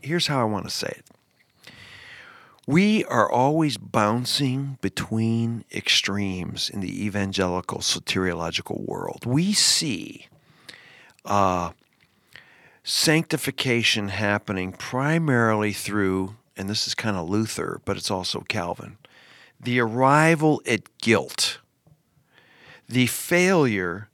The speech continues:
to live up to God's laws or God's justice. And we then go to a place of grace.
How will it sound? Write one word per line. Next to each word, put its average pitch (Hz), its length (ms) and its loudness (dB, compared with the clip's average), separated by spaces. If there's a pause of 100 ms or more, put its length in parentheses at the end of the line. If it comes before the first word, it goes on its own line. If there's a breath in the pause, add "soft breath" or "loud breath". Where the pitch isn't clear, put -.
to 117 100 -4
live 123 300 2
up 131 280 4 (200)
to 110 100 0
God's 101 760 2 (200)
laws 82 640 -2
or 95 200 -8
God's 104 640 2 (100)
justice. - 1080 -2 (1000 soft breath)
And 139 560 6
we 123 360 0
then 120 360 2
go 107 320 2
to 107 260 -2
a 101 80 2
place 92 480 -2
of 95 260 -4
grace. - 800 0